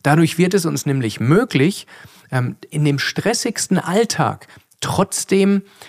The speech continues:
diesen Wechsel zwischen Stress und Erholung einzubauen. Dann ist nämlich keine Ausrede mehr, dass ich keine Zeit dafür habe, dass ich Meetings von morgens bis abends habe, dass ich reise, viel unterwegs bin. Das sind alles keine Gründe mehr, keine Ausreden mehr.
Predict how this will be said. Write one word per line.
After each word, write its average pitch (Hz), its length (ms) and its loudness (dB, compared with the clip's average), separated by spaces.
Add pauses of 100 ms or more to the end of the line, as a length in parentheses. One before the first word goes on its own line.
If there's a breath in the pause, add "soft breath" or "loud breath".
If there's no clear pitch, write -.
(200 loud breath)
diesen 131 340 -2
Wechsel 165 400 0
zwischen 120 460 -4
Stress - 500 -2
und 135 220 -4
Erholung 147 520 0
einzubauen. 120 640 -4
Dann 110 160 -2
ist 185 220 -4
nämlich 202 200 2
keine 185 320 0
Ausrede 170 440 0
mehr, 131 140 -4
dass 123 140 -8
ich 135 120 -10
keine 147 260 -4
Zeit 165 320 -2
dafür 131 260 0
habe, 113 140 -2
dass 123 160 -2
ich 127 160 -6
Meetings 151 480 0
von 123 160 -4
morgens 117 320 -4
bis - 200 -6
abends 104 260 -6
habe, - 140 -6
dass 127 140 -4
ich 147 160 -2 (320 loud breath)
reise, 165 540 2
viel 160 240 -4
unterwegs 147 480 -2
bin. 123 120 -8
Das 127 120 -10
sind 143 120 -8
alles 196 280 0
keine 185 240 2
Gründe 175 300 0
mehr, 123 160 -6
keine - 300 -2
Ausreden 131 500 -2
mehr. 98 180 -6